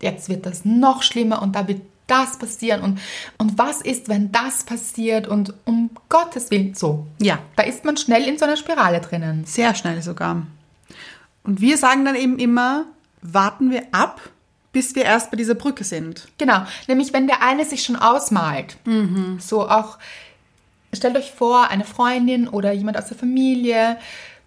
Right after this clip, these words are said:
Speaker 1: jemand, der euch am Herzen liegt,
Speaker 2: Mhm.
Speaker 1: malt sich gerade ein schlechtes Szenario aus und teilt euch das auch mit.
Speaker 2: Ja.
Speaker 1: So, „Nein, und das wird jetzt sicher noch schlimmer und das wird passieren.“ Ich weiß es einfach,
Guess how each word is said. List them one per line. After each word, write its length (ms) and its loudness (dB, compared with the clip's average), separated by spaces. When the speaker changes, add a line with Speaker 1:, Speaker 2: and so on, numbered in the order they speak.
Speaker 1:
jemand, 280 4
der 120 2
euch 140 0
am 80 2
Herzen 440 0
liegt, 260 2
Speaker 2:
Mhm. 160 6
Speaker 1:
malt 320 2
sich 220 -8
gerade 380 0
ein 100 0
schlechtes 400 0
Szenario 540 2
aus 380 -4
und 240 0
teilt 260 2
euch 100 -2
das 160 -2
auch 160 -6
mit. 380 2
Speaker 2:
Ja. 300 4
Speaker 1:
So, 400 -6
„Nein, 300 0
und 80 -2
das 140 -4
wird 100 -4
jetzt 200 -2
sicher 220 -4
noch 260 2
schlimmer 380 0
und 100 -2
das 220 -2
wird 160 -12
passieren.“ 440 -2
Ich 120 -4
weiß 280 4
es 120 0
einfach, 420 0